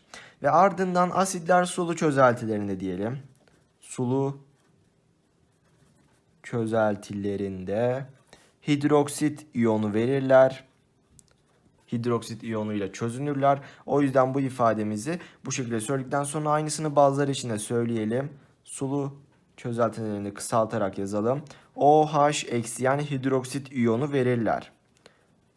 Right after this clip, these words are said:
İyonu verirler şeklinde burayı da söyleyebiliriz. Diğer bir özelliğimiz olarak asitler için tahriş edicidir diyelim.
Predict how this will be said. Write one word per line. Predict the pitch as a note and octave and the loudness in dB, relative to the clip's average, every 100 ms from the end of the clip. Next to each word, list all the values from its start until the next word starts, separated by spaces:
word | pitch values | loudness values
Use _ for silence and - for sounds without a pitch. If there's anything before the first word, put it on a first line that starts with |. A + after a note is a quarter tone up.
| _ _ - | _ _ -10
İyonu | A#2 A2+ G#2+ A2+ C3+ C#3+ D3+ _ _ _ _ _ A2+ | -2 0 0 -2 -2 -4 -8 _ _ _ _ _ -4
verirler | A2+ A2 G#2+ G2 | -2 0 0 0
şeklinde | - G#2 A2 A2 | -4 -8 -6 -4
burayı | A2+ G#2 G2+ | 0 0 -2
da | |
söyleyebiliriz. | C#3 B2 A2+ C#3 D#3 C#3 G2+ - - - - - - | -4 -4 -2 -2 -2 -4 -6 -10 -16 -18 -20 -18 2
Diğer | D3+ F3+ F#3 | 6 6 6
bir | |
özelliğimiz | F#3 F3 F3+ F3+ F3+ E3 | 4 6 4 4 -2 0
olarak | E3 D3+ C#3+ C#3+ | 2 4 4 2
asitler | C3 C#3 D3+ D3+ | -2 -2 -2 -2
için | C#3 D3+ C#3+ | -2 -8 -4
tahriş | D3 C#3 D3 C#3 | 2 2 2 -2
edicidir | C#3+ B2 A2 A2 A2+ G#2+ F#2+ | -2 -2 -4 -4 -2 -2 -4
diyelim. | G2 F#2+ A2+ C#3 | -4 -2 -2 -4